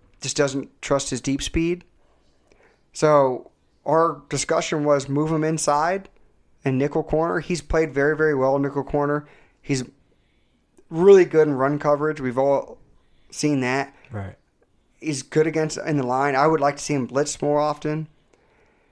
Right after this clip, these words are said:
Speaker 1: He's a smart, heady player. Let him play closer to the line. Don't let him get beat deep. And we're discussing either Sean Murphy-Bunting or Jamel Dean. I would assume Dean because Bunting still is a guy that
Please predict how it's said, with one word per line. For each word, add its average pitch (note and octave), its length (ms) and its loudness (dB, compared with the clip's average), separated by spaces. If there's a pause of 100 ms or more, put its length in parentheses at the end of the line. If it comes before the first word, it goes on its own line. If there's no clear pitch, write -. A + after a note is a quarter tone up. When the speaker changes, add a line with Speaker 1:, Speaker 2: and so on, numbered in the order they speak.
(160)
Speaker 1:
He's D3 180 -2
a D3 60 2
smart, D3 400 -2
heady C#3+ 220 2
player. C#3+ 540 0 (560)
Let G#3+ 120 2
him B3 100 -4
play G#3 200 0
closer F3 340 -2
to - 20 -2
the C#3 100 0
line. B2 300 -2
Don't D#3 180 0
let E3+ 120 2
him D#3+ 100 -2
get D3 180 -8
beat D3 200 -2
deep. C#3 360 -4 (540)
And D3 180 -2
we're D#3 140 0
discussing C#3+ 560 -2
either C3 480 0
Sean D3+ 240 0
Murphy-Bunting D3 580 -2
or B2+ 80 0
Jamel C3 280 0
Dean. B2+ 260 -2
I A#2+ 100 0
would C#3 220 -2
assume C#3+ 400 -2
Dean C#3 380 -2
because B2+ 200 -4
Bunting C#3+ 400 -2
still C#3 340 -2
is A#2 80 -4
a A#2+ 60 -4
guy B2+ 260 0
that A#2 180 -2